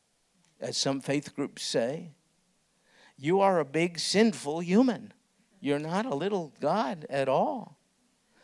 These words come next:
He is God. That's it. Nobody else is. We're not his equals. He transcends us. He is our master, not our equal. "God is my co-pilot" is a very blasphemous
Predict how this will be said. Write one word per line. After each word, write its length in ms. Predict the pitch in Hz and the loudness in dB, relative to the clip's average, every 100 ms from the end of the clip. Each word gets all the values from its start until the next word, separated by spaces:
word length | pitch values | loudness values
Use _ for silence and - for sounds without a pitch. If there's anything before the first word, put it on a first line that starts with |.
| - - - - | -20 -20 -20 -10
He 380 | - 311 330 | 4 6 6
is 200 | 349 135 | 4 0
God. 460 | 131 107 85 - - _ - | 0 -4 -6 -10 -20 _ -6
That's 240 | 165 - | -2 0
it. 400 | 403 320 - - _ _ _ - | 0 -2 -10 -20 _ _ _ 2
Nobody 480 | 165 185 175 156 | 6 6 4 4
else 300 | 127 147 - - - | 2 2 -4 -6 0
is. 460 | 247 294 - - - - | 2 2 -6 -14 -16 0
We're 140 | 131 151 | 4 6
not 200 | 175 175 | 6 6
his 140 | 151 | 2
equals. 400 | 151 180 240 254 | 0 0 2 2
He 120 | 180 | 0
transcends 680 | 170 - 190 208 - 247 277 | -2 -2 0 0 2 2 2
us. 200 | 135 - - - - | 0 -2 -10 -10 2
He 220 | 233 247 | 4 6
is 160 | 240 | 6
our 160 | 226 220 | 4 2
master, 640 | 214 233 294 285 - 170 | 2 4 4 2 -2 -2
not 260 | 175 165 180 | -2 -2 0
our 180 | 190 - | 0 2
equal. 480 | 233 277 233 123 - - _ _ 117 | 2 2 2 0 -2 -20 _ _ -6
"God 420 | 147 180 190 180 | 0 2 0 -2
is 280 | 175 175 139 | -6 -6 -6
my 180 | 156 160 | -4 -4
co-pilot" 800 | - 208 233 165 113 123 175 - - _ _ _ _ _ - | -2 0 2 2 2 2 -2 -6 -20 _ _ _ _ _ -12
is 200 | 123 123 | -8 -8
a 40 | |
very 240 | 113 160 | -6 -6
blasphemous 1080 | 151 117 120 170 165 - 123 107 110 - - | -4 -4 -2 0 -2 -4 -6 -6 -6 -8 -10